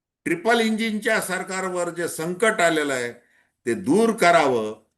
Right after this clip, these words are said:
यासाठी केंद्रीय गृहमंत्री अमित शहा आता मुंबईमध्ये येऊन दाखल होत आहे. आणि मग ते सांगतील,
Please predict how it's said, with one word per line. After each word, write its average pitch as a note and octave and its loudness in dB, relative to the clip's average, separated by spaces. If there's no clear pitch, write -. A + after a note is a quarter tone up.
यासाठी C3+ 0
केंद्रीय G#3+ 8
गृहमंत्री F3 4
अमित G#3 4
शहा F#3+ 0
आता D#3+ 0
मुंबईमध्ये B2+ -4
येऊन A#2+ -6
दाखल D#3 -2
होत F#2 -4
आहे. - -20
आणि E3 0
मग G3 4
ते A3+ 6
सांगतील, A3 0